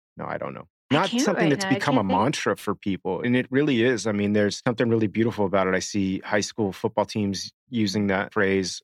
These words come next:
Speaker 1: It's kind of been embedded in a lot of sports.
Speaker 2: The only thing I can think of right now is them <laughs> throwing D J Jazzy Jeff out of the house in Fresh Prince.
Speaker 1: What? How is that a catchphrase?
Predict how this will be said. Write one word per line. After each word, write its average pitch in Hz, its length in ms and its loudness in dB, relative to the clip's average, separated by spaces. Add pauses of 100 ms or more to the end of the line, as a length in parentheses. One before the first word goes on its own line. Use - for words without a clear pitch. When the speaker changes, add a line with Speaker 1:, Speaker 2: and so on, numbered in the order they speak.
Speaker 1:
It's 107 140 -4
kind 113 240 0
of 107 40 0
been 101 140 0
embedded 95 480 0
in 107 80 -4
a 95 60 0
lot 101 160 2
of - 40 -6
sports. - 440 -12 (120)
Speaker 2:
The 311 100 4
only 415 180 4
thing 359 160 2
I 339 100 2
can 294 160 2
think 285 200 2
of 277 180 -2
right 262 200 2
now 247 260 2
is 262 340 2
them 269 240 0
<laughs> - 80 -20
throwing 247 560 2 (260)
D 247 140 -6
J 269 240 -4
Jazzy 226 440 -2
Jeff 202 360 -2
out 190 160 2
of 196 80 -2
the 196 80 2
house 208 260 0
in 226 80 0
Fresh - 360 -2
Prince. 180 420 -2
Speaker 1:
What? 151 200 2
How 160 140 4
is 156 140 4
that 160 140 6
a - 20 0
catchphrase? 92 680 -2